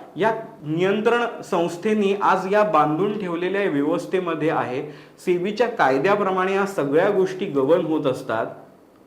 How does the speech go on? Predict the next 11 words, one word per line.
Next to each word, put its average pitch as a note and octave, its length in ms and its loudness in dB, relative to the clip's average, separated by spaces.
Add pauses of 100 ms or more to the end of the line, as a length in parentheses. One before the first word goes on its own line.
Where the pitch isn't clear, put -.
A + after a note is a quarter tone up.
मात्र G3 260 4
ह्यामध्ये G#3 840 4 (260)
आपण A3 260 4
असा - 280 0
नियम A3 380 2
नाही C4+ 180 0
करू G#3 180 2
शकत E3 480 -2
की G3 160 -6
तुम्ही F#3+ 180 2 (300)
कुठल्याही G#3+ 480 2